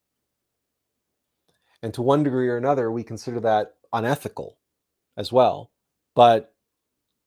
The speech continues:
that's because here in the West, we have an entirely different culture. And, uh, young people are, are, live in a completely different world. So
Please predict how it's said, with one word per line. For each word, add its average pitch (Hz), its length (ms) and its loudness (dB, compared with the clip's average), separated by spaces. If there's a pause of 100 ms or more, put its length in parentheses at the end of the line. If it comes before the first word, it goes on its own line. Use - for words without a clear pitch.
(1300)
that's 131 360 2
because 113 600 -2
here 127 240 0
in 117 60 -4
the 110 80 -4
West, 113 300 0
we 104 80 -6
have 104 180 -2
an 107 60 -8
entirely 104 440 -4
different 101 220 -14
culture. 113 480 -10 (880)
And, 107 440 -8 (160)
uh, 98 600 -2 (840)
young 117 300 -4
people 110 340 -4
are, 98 580 -2 (120)
are, 95 540 -6 (380)
live 110 240 -4
in 107 80 -4
a 104 40 -4
completely 110 420 -6
different 104 340 -4 (600)
world. 107 540 -2 (960)
So 113 480 4